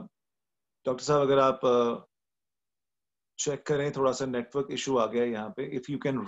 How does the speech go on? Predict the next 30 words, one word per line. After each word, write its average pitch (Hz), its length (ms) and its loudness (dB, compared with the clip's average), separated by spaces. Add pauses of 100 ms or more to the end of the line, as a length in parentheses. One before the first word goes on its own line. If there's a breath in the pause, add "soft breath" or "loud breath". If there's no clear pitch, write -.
reconnect 170 440 4
maybe। 170 300 0 (960)
अ, 113 180 -2 (400)
but 131 120 4 (640)
amazing, 180 480 6
amazing 160 460 -2
information 139 420 -4
that 127 160 2
is 131 140 -6
coming 135 360 -2 (240)
on 127 100 -2
our 120 180 2
way। 117 140 0 (1000)
बहुत 185 420 0
कमाल 165 360 2
की 185 140 0
जो 170 80 0
इन्फॉर्मेशन 151 500 -4
है, 151 100 -6
हमें 143 220 -4
आज 131 200 -2
मिल 123 120 -8
रही 127 220 -4
है, 135 60 2
यहाँ 127 140 -4
प्राप्त 120 300 -2
हो 120 80 -4
रही 127 140 -4
है। 143 60 0
और 131 420 2